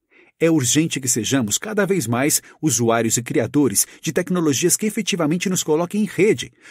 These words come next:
formando grandes comunidades aprendentes e reflexivas. O autor aponta a necessidade de desenvolvermos estruturas que nos auxiliem a pensar corretamente, ou seja, com humildade, paciência e coragem. Isso evitará que assumamos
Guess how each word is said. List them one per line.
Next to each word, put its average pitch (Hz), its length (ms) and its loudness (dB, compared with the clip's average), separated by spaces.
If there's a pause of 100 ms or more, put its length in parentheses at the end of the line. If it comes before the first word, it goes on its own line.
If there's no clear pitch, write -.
(120)
formando 160 420 2
grandes 165 360 0
comunidades 131 760 0
aprendentes 175 800 -2 (100)
e 196 60 2
reflexivas. 175 840 -2 (560)
O 185 80 4
autor 202 220 2
aponta 151 320 -2
a 123 40 0
necessidade 120 680 -2 (160)
de 165 100 -4
desenvolvermos 160 640 2
estruturas 131 640 -2 (160)
que 170 100 -2
nos 165 140 0
auxiliem 135 680 0
a 143 100 -2
pensar 180 320 0
corretamente, 180 800 0 (180)
ou 170 100 4
seja, 104 300 -2
com 101 160 -8
humildade, 151 640 0 (100)
paciência 160 680 0 (200)
e 101 80 -10
coragem. 143 560 0 (480)
Isso 185 200 2
evitará 151 420 0
que - 80 -6
assumamos 110 560 -2